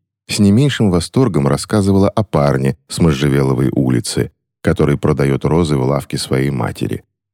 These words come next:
Говорила о своей скучной работе в библиотеке и о подругах Дороти и Эбигейл,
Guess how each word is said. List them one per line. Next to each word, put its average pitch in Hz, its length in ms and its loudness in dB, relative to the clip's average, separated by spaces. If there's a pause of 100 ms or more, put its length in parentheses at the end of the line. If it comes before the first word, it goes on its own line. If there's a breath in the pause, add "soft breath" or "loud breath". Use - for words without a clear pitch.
(200)
Говорила 131 420 4
о - 100 -4
своей 95 260 2
скучной 80 460 -2
работе 67 380 0
в 57 40 -6
библиотеке 113 800 0 (360)
и 170 80 4
о 160 100 4
подругах 98 640 2
Дороти 98 520 2
и - 260 2
Эбигейл, 62 680 0